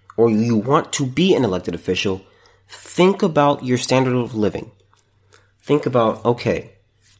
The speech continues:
do I want to be seen? Do I want to be held to a higher standard? Do I want my every move to be scrutinized? Am I willing to give up the things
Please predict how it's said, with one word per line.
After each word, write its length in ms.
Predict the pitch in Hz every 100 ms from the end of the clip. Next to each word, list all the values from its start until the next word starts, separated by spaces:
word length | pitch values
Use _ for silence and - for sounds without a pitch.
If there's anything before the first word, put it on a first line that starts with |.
| _ 98
do 320 | - 135 -
I 160 | 120 107
want 520 | 101 113 135 143 -
to 140 | 151
be 240 | 139 123 110 - - _ -
seen? 840 | - - - 143 135 123 117 104 - _ _ _ _ _ _ _ _ _ _ _ _ -
Do 120 | 104 135
I 60 |
want 200 | 131 143
to 60 | 139
be 120 | 131
held 260 | 104 127 127
to 140 | 117
a 40 | 104
higher 380 | - 92 92
standard? 680 | 98 - 117 131 - - - _ _ _ _ _ _ _ _ -
Do 140 | 110 120
I 80 |
want 260 | 120 131 123
my 200 | 123 -
every 280 | 101 110 120
move 180 | 101 98
to 80 | 110
be 80 | 120
scrutinized? 920 | - - 151 98 85 73 - - - _ _ _ _ _ _ _ _ -
Am 120 | 113
I 80 | 123
willing 320 | 123 135 135
to 120 | 127 95
give 440 | 92 127 143 147
up 260 | 143 - -
the 60 |
things 720 | - - 151 123 90 95 -